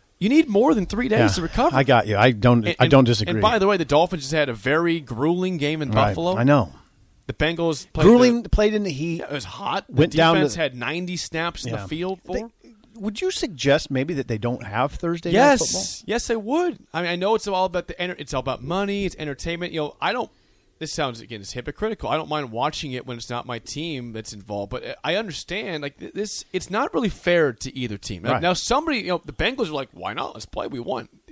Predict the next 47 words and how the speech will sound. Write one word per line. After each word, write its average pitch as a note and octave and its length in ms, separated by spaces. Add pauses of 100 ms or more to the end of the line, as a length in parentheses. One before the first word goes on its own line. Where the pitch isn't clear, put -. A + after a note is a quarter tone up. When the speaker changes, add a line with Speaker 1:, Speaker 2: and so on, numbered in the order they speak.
(180)
Speaker 1:
Congrats, E3+ 460
you C3+ 60
won D3 180
the A2+ 60
game." D#3 280 (720)
But E3 300 (560)
there's D#3+ 260
just, - 400
you D#3+ 60
know, C#3 120 (160)
you C#3+ 140
rush D3 320 (160)
guys D3 300
back D#3+ 300
too - 120
quickly. - 360
I - 60
Speaker 2:
Oh, E3 60
Speaker 1:
mean, C#3+ 80
Speaker 2:
this G3+ 120
Speaker 1:
Ja-, G#3+ 120 (560)
Xavier A#3+ 400
Howard E3+ 400
played, A2+ 320 (160)
and B2+ 160
he, D#3 140
he E3 160
has F#3+ 120
a, C#3+ 160
he C#3+ 100
has C#3+ 100
a - 40
groin F#3 240
injury, G#2+ 400
and B2 120
he B2 60 (120)
left D3+ 200
the D3+ 60
game C#3+ 220
early, D#3 220
but B2+ 220 (540)
he - 120
probably G#3 580 (140)
shouldn't G3+ 400
have D#3 80
been C3+ 100
playing. A3+ 460